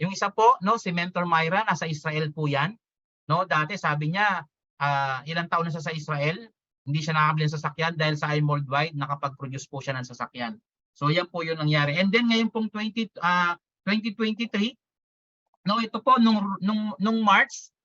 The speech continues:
nag-Ruby po tayo. Tapos, April po, na-hit po natin yung L V, free L V bag ng company na pinapa-,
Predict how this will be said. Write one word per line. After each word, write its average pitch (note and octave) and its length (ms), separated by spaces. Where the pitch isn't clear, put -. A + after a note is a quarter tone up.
nag-Ruby F#3+ 420
po - 220
tayo. G3 480
Tapos, F#3+ 380
April G#3 400
po, A3+ 160
na-hit G3 320
po F#3+ 80
natin F#3 420
yung F#3+ 140
L F3+ 180
V, F3 220
free F3+ 240
L E3+ 160
V E3 80
bag E3 180
ng E3 160
company D#3 540
na D3+ 140
pinapa-, D3 960